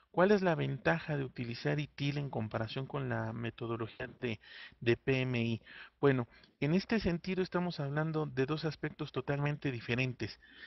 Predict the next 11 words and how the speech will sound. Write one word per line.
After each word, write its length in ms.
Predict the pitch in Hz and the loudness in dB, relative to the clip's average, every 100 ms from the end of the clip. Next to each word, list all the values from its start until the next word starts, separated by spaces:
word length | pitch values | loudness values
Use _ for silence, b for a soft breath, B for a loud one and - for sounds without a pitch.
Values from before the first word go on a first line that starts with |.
| B | B
¿sí? 220 | - 143 147 B - | -6 -4 -4 B -4
itil 440 | 143 - 190 180 | -4 2 2 2
tiene, 440 | - 185 180 170 - | 2 4 6 4 2
eh, 400 | 135 131 127 131 | 0 2 2 0
eh, 340 | 123 123 120 120 | -2 0 0 -2
como 320 | - 127 123 127 | -2 -2 2 4
alcance 580 | 127 - 160 165 156 | 2 4 4 4 0
y 40 | 143 | -4
tiene 280 | 156 160 147 | -2 -4 -2
como 300 | 139 127 113 | -4 -2 -2
foco 440 | - 160 - | 0 0 0